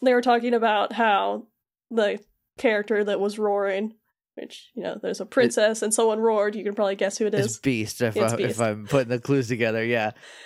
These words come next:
Speaker 1: And, uh, it's kinda, she's like, "Yeah, he managed to get through without a vessel and somehow got here without losing his heart."
Speaker 2: Ah. Well, he's just so angry. <laughs>
Speaker 1: <laughs> That's actually the answer.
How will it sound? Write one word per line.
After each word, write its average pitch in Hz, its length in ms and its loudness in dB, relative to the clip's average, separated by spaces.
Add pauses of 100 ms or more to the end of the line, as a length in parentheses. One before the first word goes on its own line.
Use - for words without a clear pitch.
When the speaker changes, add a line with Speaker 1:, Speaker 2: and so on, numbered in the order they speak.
(220)
Speaker 1:
And, 240 280 4
uh, 214 320 4
it's 240 160 0
kinda, 247 260 4
she's 262 160 -2
like, 262 160 4
"Yeah, 262 220 4
he 240 500 -2
managed 220 540 0
to 233 80 2
get 208 260 0
through 226 340 2
without 202 360 2
a 202 60 0
vessel 208 600 0 (140)
and 208 120 -2
somehow 196 360 -2
got 196 240 -2
here - 360 -8
without 226 300 -2
losing 214 340 -2
his 202 160 -4
heart." 190 300 -4 (720)
Speaker 2:
Ah. 127 340 -8 (640)
Well, 113 60 -6
he's 113 100 -4
just 110 200 -4
so 120 240 -2 (160)
angry. 120 760 -6 (320)
<laughs> 170 80 -2 (160)
Speaker 1:
<laughs> - 960 -12
That's 330 160 -4
actually 320 320 0
the 254 140 -2
answer. 254 340 -4